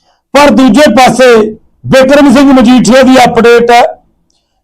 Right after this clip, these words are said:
ਜਿਹਨੇ ਪੂਰਾ ਪੰਜਾਬ ਹਿਲਾ ਦਿੱਤਾ ਹੈ। ਤਾਂ ਭਾਈ, ਦੋਵੇਂ ਖਬਰਾਂ ਬੜੀਆਂ ਹੀ ਅਹਿਮ ਨੇ। ਯਾਨੀ ਰਾਜਵੀਰ ਜਵੰਦਾ ਨੂੰ ਲੈ ਕੇ ਬੜੇ ਲੋਕਾਂ ਨੇ ਅਰਦਾਸਾਂ ਕਰ ਦਿੱਤੀਆਂ।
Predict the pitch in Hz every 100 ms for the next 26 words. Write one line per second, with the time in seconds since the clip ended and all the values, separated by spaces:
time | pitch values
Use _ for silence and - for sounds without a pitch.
0 | - 240 285 302 233 269 262 - 226 226
1 | 214 185 185 180 165 165 208 160 - -
2 | _ _ _ _ _ _ _ _ 233 233
3 | 240 202 233 285 277 - _ _ 127 247
4 | 277 311 - 262 247 269 240 131 - -
5 | _ _ _ 131 285 294 311 285 294 269
6 | 277 277 240 165 - - _ _ _ _
7 | _ 185 285 320 311 277 294 294 311 262
8 | 254 277 311 311 269 247 240 262 214 214
9 | - _ _ _ _ - 190 302 320 294
10 | 277 277 285 277 240 233 233 269 254 254
11 | 262 - 262